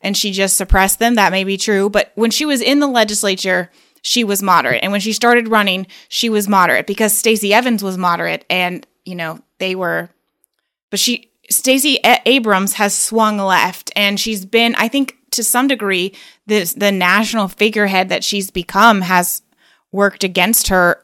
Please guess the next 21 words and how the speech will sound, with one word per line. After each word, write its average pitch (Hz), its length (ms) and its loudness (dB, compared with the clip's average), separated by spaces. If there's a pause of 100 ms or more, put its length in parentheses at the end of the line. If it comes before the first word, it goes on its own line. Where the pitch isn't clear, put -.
(120)
on 185 160 2
the 180 100 -2
second 190 460 -2
run 208 240 4
because 185 300 -2
people 196 200 -2
are 180 140 2
like, 160 340 0
"Mm, 523 560 -10 (240)
I'm 320 120 -10
not 440 180 -2
sure. 269 260 0
That's 254 240 0
like 285 140 -2
a, 214 100 -2
that's 233 220 -2
a 196 40 -6
little 202 200 -4
much 208 340 -4
for 190 140 -8
me." 170 360 -8